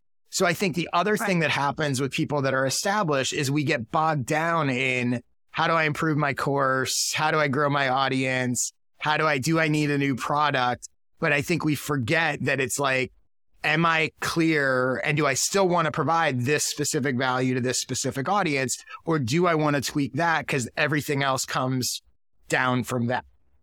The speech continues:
Speaker 1: So
Speaker 2: Right.
Speaker 1: that's the first
Speaker 2: Right.
Speaker 1: thing to think about. And it might be the same, but just as a reminder to yourself of, "This is what I'm trying to do."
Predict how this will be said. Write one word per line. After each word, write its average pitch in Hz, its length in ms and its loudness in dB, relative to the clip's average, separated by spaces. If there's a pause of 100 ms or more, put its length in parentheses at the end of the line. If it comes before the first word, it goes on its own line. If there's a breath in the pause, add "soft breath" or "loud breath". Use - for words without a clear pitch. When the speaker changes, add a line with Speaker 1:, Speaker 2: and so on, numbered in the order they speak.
(180)
Speaker 1:
So 165 120 0
Speaker 2:
Right. 147 80 2
Speaker 1:
that's 160 240 0
the 156 120 -2
first - 120 -10
Speaker 2:
Right. 170 240 0
Speaker 1:
thing 135 200 0
to 123 60 0
think 131 220 -2
about. 90 340 -4
And 190 100 0
it 202 60 2
might 226 240 0
be 202 140 2
the 160 100 0
same, 120 460 -2
but 160 140 0
just 175 220 0
as 160 140 2
a 151 60 0
reminder 147 500 2
to 139 60 0
yourself 135 420 -2
of, 120 140 -2
"This - 180 -2
is 139 100 0
what 127 160 0
I'm 120 80 0
trying 120 280 -2
to 113 80 -2
do." 139 260 0